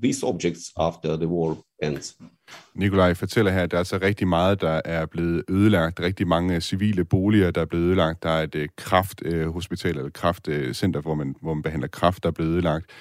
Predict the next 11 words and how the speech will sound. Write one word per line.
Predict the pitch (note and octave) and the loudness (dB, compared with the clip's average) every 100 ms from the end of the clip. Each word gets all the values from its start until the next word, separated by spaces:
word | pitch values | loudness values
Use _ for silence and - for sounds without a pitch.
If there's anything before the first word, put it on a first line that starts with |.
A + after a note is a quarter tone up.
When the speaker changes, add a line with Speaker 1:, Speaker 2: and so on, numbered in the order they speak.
| - - - | -20 -10 0
Speaker 2:
Der | |
er | F2+ | 2
industri, | F2 D#2+ - - G#2 | 2 -2 -4 0 2
der | F2 | 2
er | D#2+ | -2
blevet | E2 | 0
ødelagt. | E2 E2 D#2+ D#2 | 0 0 -2 -2
Der | E2 | -4
er | D2+ | -2
skoler, | - - F#2+ G#2 G2 F2+ - - _ - | -4 -2 2 4 4 2 -8 -20 _ -4
øh, | D#2+ D#2 D2+ | 0 2 0